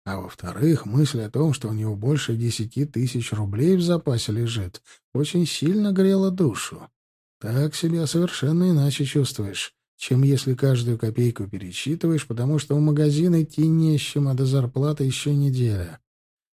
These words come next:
Нет, это ощущение очень ему нравилось. Хотя Вероника, конечно, никак не могла понять, с чего он вдруг стал гораздо спокойнее. Даже подначивать его начала.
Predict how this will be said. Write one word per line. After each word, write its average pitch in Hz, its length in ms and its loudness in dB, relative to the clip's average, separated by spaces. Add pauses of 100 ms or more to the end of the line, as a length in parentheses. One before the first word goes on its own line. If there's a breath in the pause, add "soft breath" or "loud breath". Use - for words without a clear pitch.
(280)
Нет, 101 480 -8
это 170 220 0
ощущение 151 720 2
очень 127 340 0
ему 117 200 0
нравилось. 101 760 -4 (540)
Хотя 202 420 -4
Вероника, 151 580 4
конечно, 113 480 -2
никак 113 420 0
не 110 80 2
могла 95 340 -2
понять, 95 440 0
с - 40 -4
чего 156 320 2
он 208 120 4
вдруг 170 260 2
стал 160 300 2
гораздо 117 480 0
спокойнее. 95 840 -4 (340)
Даже 95 300 -10
подначивать 135 720 2
его 95 180 -6
начала. 98 540 -6